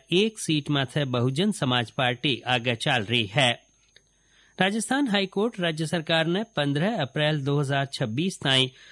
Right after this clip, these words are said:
हर हाल में पंचायत और नगर निकाय चुनाव करावण रा हुक्म दीना है। अदालत सरकार ने ई साल इकतीस दिसंबर ताईं सगली पंचायतां और निकायां में परिसीमन रो काम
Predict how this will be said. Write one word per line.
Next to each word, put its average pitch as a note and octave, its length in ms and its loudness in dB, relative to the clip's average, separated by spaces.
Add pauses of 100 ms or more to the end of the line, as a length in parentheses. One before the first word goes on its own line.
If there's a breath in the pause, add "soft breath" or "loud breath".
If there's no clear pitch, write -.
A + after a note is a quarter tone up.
(140 loud breath)
हर A3+ 160 2 (100)
हाल F#3 340 2
में D#3+ 280 0 (160)
पंचायत D#3 640 0
और C#3+ 180 0
नगर C3+ 340 0
निकाय B2+ 380 0
चुनाव A#2+ 380 0
करावण B2 480 0
रा A#2 140 2
हुक्म A2+ 380 0
दीना A2 380 2
है। B2 280 2 (640 loud breath)
अदालत D#3+ 400 2 (200)
सरकार F3+ 460 0
ने G3+ 300 0
ई E3 120 4
साल E3 320 0 (100)
इकतीस F#3+ 540 -4
दिसंबर C#3+ 480 2
ताईं C#3 320 2 (340 loud breath)
सगली G3+ 340 2 (100)
पंचायतां C#3+ 680 0 (160)
और C3 160 4
निकायां B2+ 640 2
में C3 260 2 (300 loud breath)
परिसीमन F#3 640 0
रो D#3 200 2
काम C3+ 240 2